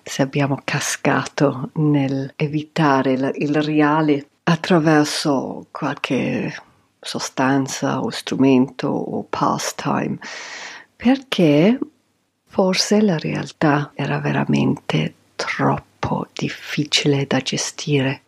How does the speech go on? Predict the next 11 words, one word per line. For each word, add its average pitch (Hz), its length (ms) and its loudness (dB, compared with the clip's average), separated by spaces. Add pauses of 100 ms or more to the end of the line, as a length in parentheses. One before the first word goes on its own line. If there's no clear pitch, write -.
(840)
troppo 160 960 0
dolorosa. 139 800 2 (2000)
Chi 147 760 2
si 139 240 -8
trova 139 360 -2
in 135 100 0
queste - 320 -8
situazioni, 120 800 -6
ripeto, - 600 -10 (1000)
c'è 165 720 2
chi - 640 -4